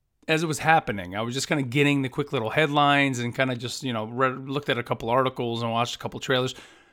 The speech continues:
I'm not gonna say the only thing that really stood out to me, but it seemed like this year, not as, uh, there weren't as many bombshell trailers and that, that are out there. And the one that, really the only one that really got me super excited was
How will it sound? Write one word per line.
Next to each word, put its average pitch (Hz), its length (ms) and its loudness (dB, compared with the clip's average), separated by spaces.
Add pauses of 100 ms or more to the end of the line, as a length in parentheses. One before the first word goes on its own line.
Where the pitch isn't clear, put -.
(140)
I'm 196 60 -2
not 220 120 6
gonna 208 100 4
say 175 120 4
the 160 140 4
only 151 220 4
thing 147 140 -2
that 139 100 2
really 135 160 4
stood 131 200 0
out 123 200 6
to 143 80 -4
me, 143 100 4
but 135 160 2 (100)
it 180 220 -8
seemed 254 180 6
like 185 180 6
this 185 200 4
year, 160 400 4 (420)
not 151 320 6
as, 135 680 8
uh, 113 300 2
there 120 120 -2
weren't 147 280 2
as 123 100 -2
many 127 220 0
bombshell 117 1040 2 (460)
trailers 131 680 2
and 117 160 0
that, 113 220 2
that 107 100 -4
are 101 140 -6
out 117 240 4
there. 127 100 2
And 123 80 2
the 127 80 0
one 214 280 4
that, 165 280 4
really 180 340 6
the 151 140 4
only 170 220 4
one 117 140 -2
that 113 60 -2
really 120 200 2
got 113 160 0
me 120 100 0
super 117 300 -4
excited 107 480 -2 (420)
was 131 720 4